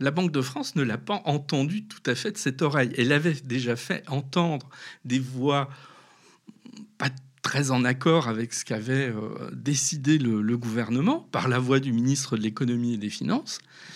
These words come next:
Et la Banque de France, quelques mois plus tard, après cette décision prise par le ministre, fait un rectificatif en disant : « D'accord,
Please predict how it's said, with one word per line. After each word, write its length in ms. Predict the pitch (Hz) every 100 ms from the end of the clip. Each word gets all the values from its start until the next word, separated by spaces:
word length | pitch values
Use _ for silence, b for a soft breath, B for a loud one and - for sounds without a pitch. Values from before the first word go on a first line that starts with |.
| B -
Et 60 | 254
la 140 | 156
Banque 280 | 160 302 294
de 100 | 262
France, 600 | 214 - 233 214 180 - - -
quelques 320 | 302 294 -
mois 360 | 240 233 226 214 -
plus 240 | 196 208
tard, 540 | - 202 190 135 - - B B B B B -
après 380 | 147 - - 190
cette 300 | - 120 123
décision 560 | 165 - 170 160 170
prise 300 | 165 - 156
par 180 | - 117
le 80 | 117
ministre, 520 | 101 151 285 - - - _ _ b b b b _ _
fait 220 | - 330
un 120 | 269
rectificatif 920 | 185 165 - 127 139 120 110 - 269 220
en 80 |
disant : « 480 | 139 127 131 135 131 - - -
D'accord, 640 | 110 101 - 139 269 -